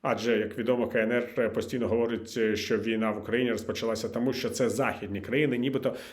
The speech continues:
не бажали прислуховуватися до зауважень, е, з боку Російської Федерації. В будь-якому разі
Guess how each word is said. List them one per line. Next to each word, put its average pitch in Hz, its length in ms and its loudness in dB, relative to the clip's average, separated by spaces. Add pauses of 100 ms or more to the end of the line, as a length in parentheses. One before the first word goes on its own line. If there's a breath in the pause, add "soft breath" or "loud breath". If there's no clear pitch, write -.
не 156 260 6
бажали 143 500 4
прислуховуватися 127 1000 2
до 123 200 4
зауважень, 113 800 4
е, 110 260 2
з 104 100 -2
боку 104 420 2 (240 loud breath)
Російської 107 680 0 (180)
Федерації. 120 680 2 (360 loud breath)
В 139 60 -2
будь-якому 131 460 4
разі 143 320 2